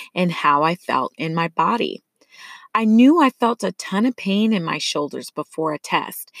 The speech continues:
and pelvic floor pain and discomfort when I did something new or went to a new place, and pain throughout my body after a huge loss. These symptoms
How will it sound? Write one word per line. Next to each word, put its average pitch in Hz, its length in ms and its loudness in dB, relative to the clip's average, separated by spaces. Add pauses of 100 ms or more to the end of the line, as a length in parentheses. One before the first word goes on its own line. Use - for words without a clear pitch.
(260)
and 175 220 -6
pelvic 185 480 0
floor 185 380 0
pain 170 480 -4
and 165 120 -4
discomfort 165 800 -2
when 156 140 -8
I 143 140 -4
did 160 260 -2
something 147 540 -6
new 160 400 -4 (280)
or 156 160 2
went 165 300 2
to - 140 -4
a 175 40 0
new 147 200 -2
place, 156 600 0 (380)
and 170 240 0
pain 214 500 4
throughout 196 360 2
my 156 160 0
body 147 880 0
after 151 340 -2
a 151 60 -4
huge 170 480 -4
loss. 156 580 0 (400)
These 226 320 4
symptoms 214 880 0